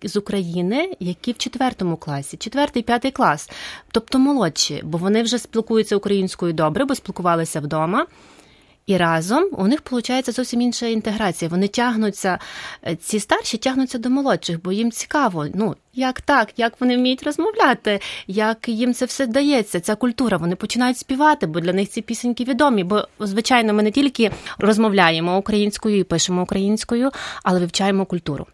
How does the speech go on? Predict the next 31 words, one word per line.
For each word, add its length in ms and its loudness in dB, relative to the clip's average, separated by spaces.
Вивчаємо 480 2
ту 120 0
культуру, 520 2
і 80 -2
коли 260 4
та 120 0
дитина, 380 2
яка 300 2
проживала 640 2
весь 240 -2
час 280 2
в 40 0
Україні, 760 2
приїхала 520 0
з 40 -4
тією 340 0
культурою, 640 0
і 100 0
вона, 480 2
коли 160 0
я 60 2
включаю 440 -4
щось, 500 -8
е, 280 -2
знане 480 2
для 140 -2
неї 340 0
вже, 300 -2
вона 220 4
ніби 260 4
оживає, 800 4